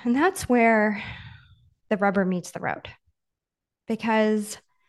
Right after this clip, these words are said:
there's a lot of talk about self-love, and I've definitely talked about this before, but, you know, I really believe that love is an action. It's the things that we do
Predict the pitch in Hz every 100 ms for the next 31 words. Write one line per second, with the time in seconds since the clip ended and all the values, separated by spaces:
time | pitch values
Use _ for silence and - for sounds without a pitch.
0 | _ _ _ _ _ _ _ _ _ -
1 | 269 262 262 254 269 262 247 247 220 214
2 | 196 180 170 - - 185 - 180 180 165
3 | 180 175 175 185 - 185 170 - 175 185
4 | 175 175 - 170 - 175 170 165 165 -
5 | _ _ _ _ _ - 202 180 175 -
6 | - 208 233 226 214 185 180 175 175 175
7 | 170 160 156 143 - - 202 202 - 202
8 | 196 196 196 196 165 175 165 - 196